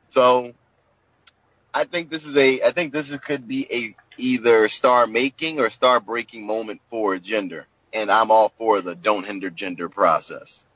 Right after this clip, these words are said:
So speaking of racial undertones and just insensitivity, let's go ahead and talk about our minority tag team match. It was the SmackDown Tag Team Champions, the Usos, versus the New Day.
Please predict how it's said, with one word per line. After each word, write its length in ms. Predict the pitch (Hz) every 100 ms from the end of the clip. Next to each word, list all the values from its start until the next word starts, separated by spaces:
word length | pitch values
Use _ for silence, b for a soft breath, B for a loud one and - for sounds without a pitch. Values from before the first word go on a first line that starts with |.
| _ _ _
So 300 | 170 156 117
speaking 440 | 104 - - 196 196
of 160 | 139
racial 360 | 139 147 147 139
undertones 760 | 135 135 - 139 131 127 107
and 320 | 110 110 110 98
just 360 | 110 104 -
insensitivity, 840 | 110 101 120 107 - 147 104 104 113 _ _ _ _ -
let's 120 | 175
go 80 | 202
ahead 120 | 190
and 120 | 180
talk 200 | 190 180
about 280 | 170 170 165
our 400 | 135 147 147 147
minority 560 | 143 143 147 156 151 143
tag 320 | 160 156 143
team 220 | 135 120
match. 560 | 107 87 69 _ - - _ _ -
It 80 | 120
was 380 | 131 123 -
the 60 | 143
SmackDown 460 | 143 131 139 131 123
Tag 280 | 127 120
Team 220 | - 131 120
Champions, 580 | - 139 131 120 113 110
the 80 | 120
Usos, 640 | 151 160 - 131 131 120
versus 260 | 139 147 139
the 100 | 156
New 200 | 175 165
Day. 360 | 107 69 -